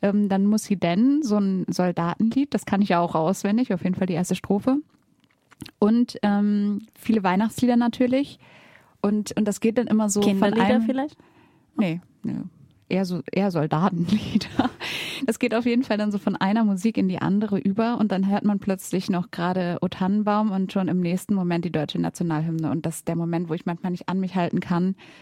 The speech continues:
Speaker 1: und das, äh, einfach ganz laut <laughs> mit ironischer Distanz in den Raum stelle.
Speaker 2: Ja, aber das ist auch einfach diese Phänomen, ne? Dass man ist zusammen und man singt und hat man sich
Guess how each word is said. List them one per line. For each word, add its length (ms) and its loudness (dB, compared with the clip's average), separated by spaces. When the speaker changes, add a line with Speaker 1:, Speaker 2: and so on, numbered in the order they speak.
Speaker 1:
und 380 -4
das, 380 -2
äh, 340 -4
einfach 360 -2
ganz 340 -2
laut 500 2
<laughs> 460 -4
mit 220 2
ironischer 420 0
Distanz 320 -2
in 100 -2
den 120 0
Raum 220 -4
stelle. 360 -6
Speaker 2:
Ja, 200 -2
aber 120 0
das 140 2
ist 60 -2
auch 200 0
einfach 340 -4
diese 220 -2
Phänomen, 520 -2
ne? 140 -2
Dass 200 -4
man 140 0
ist 220 -6
zusammen 480 -2
und 120 -4
man 200 -2
singt 520 -6
und 220 -4
hat 140 -6
man 180 -2
sich 160 -6